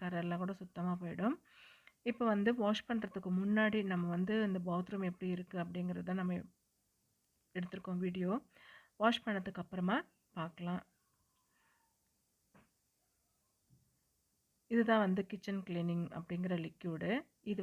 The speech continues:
வந்து பாத்ரூம் ஃபுல்லாவே எல்லா இடத்துலையுமே அப்ளை பண்ணிட்டு, ரஃப்பா வந்து தேய்ச்சி விட்டுட்டு, அதுக்கப்புறம் ஒரு half அன் ஹவர் கழிச்சு தான் நம்ம அதை வாஷ் பண்ணணும். எல்லா இடத்துலையுமே படுற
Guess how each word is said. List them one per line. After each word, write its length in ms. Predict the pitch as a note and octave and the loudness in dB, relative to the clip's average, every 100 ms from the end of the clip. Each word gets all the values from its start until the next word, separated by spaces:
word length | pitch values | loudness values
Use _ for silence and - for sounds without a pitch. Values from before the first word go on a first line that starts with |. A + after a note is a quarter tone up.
| F#3+ | 2
வந்து 240 | F3+ G3 C#4 - - - - - | 2 2 0 -2 -16 -20 -20 -2
பாத்ரூம் 520 | G3 G3 G3+ A#3 G#3+ | 4 4 4 0 -2
ஃபுல்லாவே 500 | - G3+ F#3+ F3+ G3 - _ _ _ _ _ _ _ _ _ _ F#3 | -2 0 2 2 -2 -4 _ _ _ _ _ _ _ _ _ _ 2
எல்லா 440 | F#3+ G3+ G3+ G3 F#3 | 4 6 6 6 4
இடத்துலையுமே 440 | F3+ G3 F#3 G3+ D4 - F3+ | 2 0 0 2 2 0 -8
அப்ளை 220 | F#3 F#3+ F#3+ | -4 -4 -2
பண்ணிட்டு, 440 | F3+ F3+ F#3+ F3+ F3+ C4 - - - - - _ _ _ _ _ _ _ _ - | 0 2 0 0 -2 -2 -4 -20 -20 -20 -20 _ _ _ _ _ _ _ _ 4
ரஃப்பா 480 | A#3 A3+ - C4+ C4 A#3 | 8 8 6 2 4 6
வந்து 200 | G#3+ A#3 A#3+ | 4 2 4
தேய்ச்சி 340 | A#3 B3 - A3 | 4 4 0 -4
விட்டுட்டு, 440 | G3+ G3+ F#3 B3 F#4 - G3 | -4 -6 -2 -2 -2 -4 -2
அதுக்கப்புறம் 580 | G3 G3+ G3 - B3 A#3+ | -2 -2 -4 -2 0 2
ஒரு 100 | F#3 F3 | 4 4
half 240 | G#3 A#3 | 4 2
அன் 100 | A#3 | 0
ஹவர் 140 | G#3 G#3 | -2 0
கழிச்சு 300 | F3+ F3 - F#3+ | -2 -2 -4 -4
தான் 120 | A3+ | 0
நம்ம 160 | F#3 E3+ | 2 2
அதை 140 | F3+ C4+ - _ F#3 | 2 0 -2 _ -6
வாஷ் 200 | E3+ - | -6 -6
பண்ணணும். 320 | F3 F3 F3+ - F3+ | -8 -2 -2 0 -4
எல்லா 200 | G3 G3 F#3+ | -2 -2 -2
இடத்துலையுமே 440 | F3 - F3+ F#3 D4+ - - - _ - | -4 -4 -2 0 -2 -6 -20 -20 _ -4
படுற 240 | G3+ F#3+ | -2 2